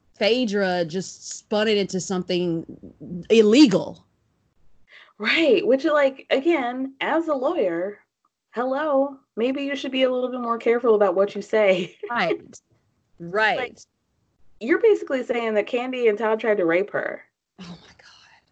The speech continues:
Speaker 2: How fucked up is that? <laughs> Like,
Speaker 1: Yeah.
Speaker 2: that is on another level. So when we finally get to the reunion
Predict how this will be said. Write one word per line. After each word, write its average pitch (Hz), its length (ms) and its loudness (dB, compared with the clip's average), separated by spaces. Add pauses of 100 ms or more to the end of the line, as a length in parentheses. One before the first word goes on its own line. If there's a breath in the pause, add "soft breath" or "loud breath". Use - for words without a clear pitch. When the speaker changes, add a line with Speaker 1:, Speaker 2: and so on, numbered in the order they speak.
(100)
Speaker 2:
How 392 200 -2
fucked 339 380 -2
up 330 180 -2
is 226 140 -8
that? - 480 -2
<laughs> - 40 -8
Like, - 360 -2 (220 loud breath)
Speaker 1:
Yeah. 285 200 -16
Speaker 2:
that 415 160 -4 (100)
is 269 180 -10 (140)
on 233 160 -4
another 226 880 -4
level. 170 600 0
So 220 340 -4 (520 loud breath)
when 269 340 -2
we 349 120 -12
finally 302 380 -6
get 247 200 -2
to 240 120 0
the 220 100 -4
reunion 202 800 -4